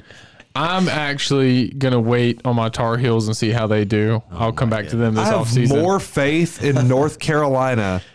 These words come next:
Speaker 3: to win or to at least compete in the A C C title next year than I do for Texas to compete for the Big Twelve title.
Speaker 1: Well, thank you. That means a lot. I'll talk to
Speaker 3: No, that's just how
Speaker 1: Matt
Speaker 3: little
Speaker 1: Brown.
Speaker 3: I believe in Texas.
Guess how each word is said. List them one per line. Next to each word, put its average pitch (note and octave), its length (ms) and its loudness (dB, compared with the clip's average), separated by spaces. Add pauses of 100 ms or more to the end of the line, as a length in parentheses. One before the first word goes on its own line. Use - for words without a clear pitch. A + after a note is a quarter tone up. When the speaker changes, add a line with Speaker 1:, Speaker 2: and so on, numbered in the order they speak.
(320)
Speaker 3:
to C#3 140 0
win B2+ 480 2
or A#2+ 240 -2 (120)
to D#3 180 2
at - 80 0
least D#3 220 0
compete C#3+ 480 -2
in C#3 80 -6
the C#3+ 80 0
A C#3 120 2
C C3+ 160 -2
C C3 140 -2
title A#2+ 380 0
next G2 340 -2
year E2+ 300 -4 (520)
than B2 140 2
I A#2+ 140 0
do A#2 180 0
for - 180 -2
Texas - 840 -4
to B2 160 -2
compete G#2 500 -4
for - 80 -8
the F#2+ 80 -8
Big F#2 200 -6
Twelve - 220 -14
title. D2 220 -6
Speaker 1:
Well, G3 80 0
thank A#3 220 0
you. C3 80 2
That A#2 140 0
means C3 200 2
a A2 60 2
lot. F2 260 0
I'll G#2 300 -2 (100)
talk G#2+ 220 -4
to G#2 120 -2
Speaker 3:
No, D#3 200 2
that's D#3 240 0
just D3+ 160 -2
how C3+ 180 -2
Speaker 1:
Matt A#2+ 80 0
Speaker 3:
little B2+ 160 2
Speaker 1:
Brown. A2+ 140 0
Speaker 3:
I A2 100 -2
believe G#2+ 520 0
in G2 140 -2
Texas. - 720 -8